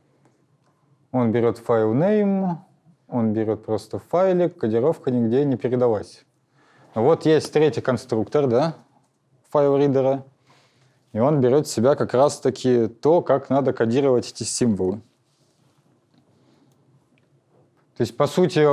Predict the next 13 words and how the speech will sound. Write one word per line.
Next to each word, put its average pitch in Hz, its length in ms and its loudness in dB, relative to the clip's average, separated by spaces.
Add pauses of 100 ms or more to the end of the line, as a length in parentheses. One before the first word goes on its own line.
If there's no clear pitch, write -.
(300)
читаются 151 500 2
байты, 123 640 2 (240)
да, 127 320 2
но 143 160 2
при 135 160 0
чтении 180 400 0
будет 143 260 0
учитываться 143 540 -2
вот 123 100 0
эта 117 100 -2
кодировочка. 113 720 -4 (2500)
Отлично, - 360 -12
нашлось. 113 640 -6